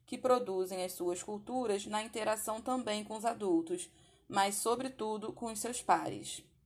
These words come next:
A pesquisadora Deise Aranharte apresenta o termo cultura de pares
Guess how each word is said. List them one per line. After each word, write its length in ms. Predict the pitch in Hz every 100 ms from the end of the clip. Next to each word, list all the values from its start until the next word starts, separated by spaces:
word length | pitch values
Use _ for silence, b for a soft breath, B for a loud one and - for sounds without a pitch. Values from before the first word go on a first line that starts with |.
| _ _ _ _ _ _ _ _ - -
A 100 | -
pesquisadora 680 | 175 - 175 180 190 226 269
Deise 300 | 240 208 202
Aranharte 760 | 185 180 165 165 185 - 220 b b
apresenta 720 | - - 208 202 196 196 202 -
o 100 | 214
termo 400 | - 170 170 170
cultura 480 | 196 185 226 254
de 100 | 240
pares 640 | 196 202 208 196 170 -